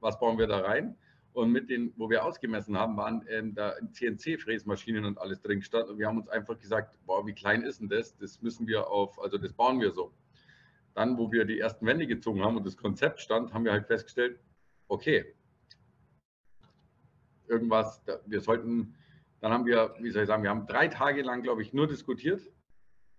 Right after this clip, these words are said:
"Machen wir jetzt diese zwei Räume da rein oder machen wir vier oder fünf Themen rein, wie es normalerweise in München üblich ist oder sowas, wegen der Kosten und dem Ganzen und wegen dem Platz,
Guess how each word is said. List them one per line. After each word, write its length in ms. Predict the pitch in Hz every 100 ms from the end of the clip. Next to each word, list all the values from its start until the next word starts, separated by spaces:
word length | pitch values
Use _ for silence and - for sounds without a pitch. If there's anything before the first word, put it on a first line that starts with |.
| -
"Machen 280 | 117 127 151
wir 120 | 131
jetzt 140 | -
diese 180 | 120 117
zwei 180 | - 107
Räume 280 | 98 110 113
da 100 | 98
rein 300 | 98 143 202 - _ _ _ _ _ _ _ _ _ _ -
oder 520 | 131 151 175 170 - -
machen 300 | 123 127 123
wir 120 | 107
vier 220 | - 147
oder 140 | 117
fünf 240 | - 185 -
Themen 280 | 110 107 101
rein, 320 | 98 117 117
wie 60 |
es 80 | 117
normalerweise 580 | 120 110 113 110 110 117
in 80 | 104
München 220 | 113 107
üblich 360 | 117 120 131 131
ist 160 | 127
oder 180 | 123 110
sowas, 380 | 104 120 117 -
wegen 180 | 110 104
der 180 | 95 95
Kosten 380 | - 120 -
und 140 | 113 110
dem 100 | 113
Ganzen 380 | 110 113 - 104
und 180 | 98
wegen 160 | 101 98
dem 160 | 95 -
Platz, 340 | 104 127 -